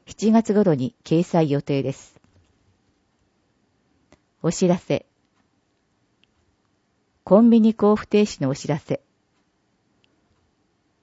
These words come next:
コンビニエンスストア、全国のセブンイレブン、ローソン、ファミリーマート、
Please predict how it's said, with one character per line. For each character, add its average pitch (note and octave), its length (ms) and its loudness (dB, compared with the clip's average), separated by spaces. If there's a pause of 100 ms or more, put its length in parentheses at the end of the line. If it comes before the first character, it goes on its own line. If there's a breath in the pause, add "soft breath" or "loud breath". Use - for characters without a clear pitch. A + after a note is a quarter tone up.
コ G#3+ 140 2
ン B3+ 60 4
ビ B3 140 4
ニ A#3+ 140 6
エ - 20 4
ン A#3 60 4
ス A#3 120 -6
ス - 120 -10
ト F#3 200 0
ア、 A#2 140 -4 (920)
全 A#3+ 240 4
国 D3+ 320 -2
の C3 220 -6
セ - 180 2
ブ F#3+ 140 2
ン G#3+ 100 4
イ G#3 40 0
レ G3+ 140 2
ブ D3 120 -4
ン、 - 160 -14 (840)
ロ A3 200 2
ー G3+ 40 0
ソ - 220 -6
ン、 A#2 100 -10 (720)
フ F3+ 60 -2
ァ E3+ 80 4
ミ G#3 120 2
リ A3 160 2
ー G#3+ 60 4
マ G3+ 180 2
ー - 40 -8
ト、 - 200 -12